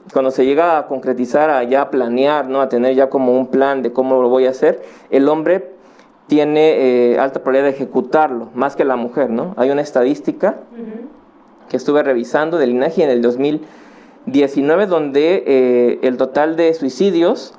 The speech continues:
Speaker 1: eh, en el, en el dos mil diecinueve de hombres fueron de cinco mil novecientos seis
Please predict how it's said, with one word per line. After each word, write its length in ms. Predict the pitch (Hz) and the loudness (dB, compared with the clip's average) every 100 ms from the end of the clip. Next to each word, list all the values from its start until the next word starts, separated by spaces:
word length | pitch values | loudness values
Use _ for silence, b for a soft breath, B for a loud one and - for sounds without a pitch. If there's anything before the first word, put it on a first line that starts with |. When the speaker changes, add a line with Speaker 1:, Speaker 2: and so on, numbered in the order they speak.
| B B B B B B | B B B B B B
Speaker 1:
eh, 460 | 127 123 120 117 - | 0 2 2 2 0
en 140 | 127 | 0
el, 200 | 123 120 - | 0 -2 -2
en 120 | 127 | -2
el 80 | 123 | -2
dos 120 | 127 | -2
mil 100 | 151 | -2
diecinueve 400 | 165 170 151 170 - | -2 -2 0 0 0
de 180 | 127 | 0
hombres 360 | 143 180 196 208 | 2 0 -4 -2
fueron 340 | 156 151 165 | 0 2 2
de 80 | 143 | 0
cinco 320 | 135 131 127 | -2 -4 -2
mil 120 | 135 151 | 0 0
novecientos 600 | 147 135 143 139 143 139 | 0 0 -2 -2 -4 -4
seis 500 | 180 208 196 - | 0 0 -2 -8